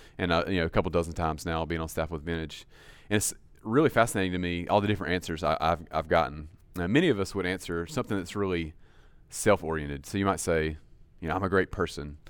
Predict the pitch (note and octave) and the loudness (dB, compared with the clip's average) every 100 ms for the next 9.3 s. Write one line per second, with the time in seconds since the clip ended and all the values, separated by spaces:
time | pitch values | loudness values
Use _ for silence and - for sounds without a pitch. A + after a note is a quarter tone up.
0 | - - - D#2+ D#2+ E2 A#2 G#2 D3 - | -20 -18 -4 0 4 8 8 8 2 2
1 | E2 - E2 D#2+ D2+ D#2 D#2+ D#2+ E2+ G2 | -4 -2 -6 -4 -4 -4 -2 -2 0 0
2 | F#2 - - - F2 F#2+ F#2+ F2+ F2 D#2 | 0 -6 -18 -10 -4 -2 0 0 0 -2
3 | F2+ F2+ D#2+ D#2 D#2 D#2+ - G2 F#2+ E2 | -4 -4 -4 -4 -4 -4 0 2 2 -2
4 | - - - - - F2+ - F#2+ F2+ E2+ | -6 -10 -20 -20 -6 -4 -2 -2 -2 -2
5 | D#2+ - D#2 G#2 C3+ A2+ F2+ G#2 E2 - | -4 -4 2 6 6 6 2 2 2 -4
6 | - - - - G#2 A#2 C#3 - - G#2+ | -14 -20 -16 -4 0 2 2 0 -4 2
7 | A#2+ B2+ G#2 F2 A#2 - E2 E2 F2 G#2 | 4 4 2 -2 -4 -8 -6 -4 -2 0
8 | G2 F2 F2 - - A2 G#2 F#2 - F#2+ | 0 -2 -4 -8 -4 2 2 2 -2 0
9 | F2+ C#2 | 0 -4